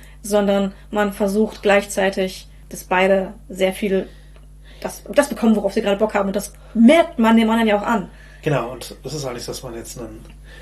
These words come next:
Speaker 2: man arbeitet halt kein Drehbuch ab.
Speaker 1: Genau.
Speaker 2: <laughs>
Speaker 1: Man springt sich an und guckt, wie die Reaktionen so sind.
Speaker 2: Genau, wer weitere Gründe, warum man Kontrolle, äh, behalten möchte, ist, Vertrauen ist halt auch kein Kippschalter.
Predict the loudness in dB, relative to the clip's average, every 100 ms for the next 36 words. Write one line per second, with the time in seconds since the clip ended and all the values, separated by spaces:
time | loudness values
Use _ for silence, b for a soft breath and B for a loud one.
0 | B B -2 0 0 -2 -4 -10 -10 -12
1 | -14 -16 -16 -20 -20 -20 -2 2 2 0
2 | -6 B B B B B B -4 0 0
3 | 0 -4 -10 -16 B B B -8 -2 -2
4 | -2 -2 0 0 -2 -8 -16 -20 -20 -20
5 | -20 -20 -10 -8 -8 -10 -20 -20 -18 -14
6 | -8 -4 0 2 2 2 0 -2 -6 -10
7 | -14 -16 -20 -20 -20 -20 B B B B
8 | -8 -6 -2 0 2 0 0 0 -2 -2
9 | -4 -6 -12 -12 -8 -8 -10 -14 -16 -10
10 | -10 -10 -14 -20 -12 -6 -4 -2 0 -2
11 | 0 -2 -2 -6 -20 -20 -20 -20 -20 B
12 | B B B B -20 -20 -14 -12 -8 -6
13 | 0 2 2 0 -6 -8 -10 -8 -8 -8
14 | -12